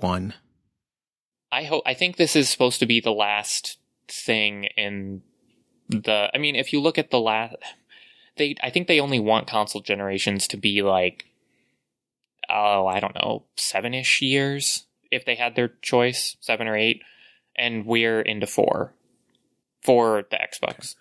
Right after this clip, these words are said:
Speaker 1: Well, I'm, I'm not even talking about consoles. I'm talking about, like, phones and all kinds of stuff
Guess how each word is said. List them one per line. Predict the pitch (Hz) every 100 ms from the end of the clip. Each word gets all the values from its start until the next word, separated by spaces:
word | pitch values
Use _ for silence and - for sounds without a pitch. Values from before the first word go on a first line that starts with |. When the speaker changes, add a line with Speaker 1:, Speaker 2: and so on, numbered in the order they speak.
| - _
Speaker 1:
Well, | 151
I'm, | 151 -
I'm | 151
not | 151
even | 123 107
talking | 101 101 101
about | 90 87
consoles. | - 92 92 - 101 95
I'm | 98
talking | 104 104 95
about, | 92 67
like, | 82 - - _ _ _ _ _ _ -
phones | - 101 98 95 92
and | 92
all | 90 110
kinds | - 95
of | 90
stuff | - 90 87 - -